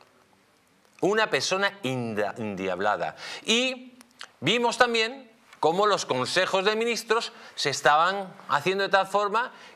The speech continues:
que había malas palabras y palabras más altas que otras de ministros contra Yolanda Díaz. Hasta el punto que Yolanda Díaz empezaba a dejar de asistir a los plenos del gobierno,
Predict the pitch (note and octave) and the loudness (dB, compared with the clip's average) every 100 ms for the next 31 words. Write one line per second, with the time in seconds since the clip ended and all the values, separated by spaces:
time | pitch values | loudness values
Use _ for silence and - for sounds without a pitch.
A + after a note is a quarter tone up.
0 | _ D#3+ F#3 A3+ G#2+ G#2+ A#2+ D#3+ A2+ A2+ | _ 0 2 2 0 0 2 0 0 4
1 | D3+ A3 A3+ - A#3 A3 A3 A3 A3+ - | 4 6 4 2 4 4 4 0 0 -8
2 | - - D3+ C#3+ B2 C3 F3 F3 F3 F3 | -20 -8 -2 4 6 6 4 4 2 2
3 | G3+ G#3 G#3 G#3+ G#3 A3+ F#3+ D3+ C#3+ F3+ | 4 2 2 0 2 0 2 0 0 0
4 | F3 G#3+ - C3+ A#2+ G#2+ G2 G2 F#2+ A2+ | 0 -2 0 -2 2 0 2 0 0 0
5 | A#2+ G2+ E2 D2+ D#2+ - - - - - | 0 -2 -2 -8 -10 -18 -20 -18 -4 2
6 | G3+ - C#4+ C#4+ C#4 C4 A3 B2 - G2 | 2 4 2 2 -2 -2 -2 -2 -4 -4
7 | G2+ - - - - F#3 G#3+ B3 B3+ C4 | -6 -14 -20 -10 -2 0 2 2 4 2
8 | B3+ F#3+ C3 B2+ B2+ - - - - C#3 | 2 2 2 2 -2 -16 -20 -16 -6 -4
9 | D3 C3+ - F#3+ A3 G#3 - G#3+ A3 G#3 | 0 2 4 4 4 2 2 2 2 0
10 | A3+ - F#3 D#3+ - - - - - B2+ | -4 -2 -2 -2 -8 -20 -20 -20 -6 0
11 | A#2+ A2+ - B2+ C3+ D3 D3+ D3+ D#3+ E3 | 0 0 0 0 2 0 0 0 0 0
12 | E3 F3+ G#3+ | 0 -2 -6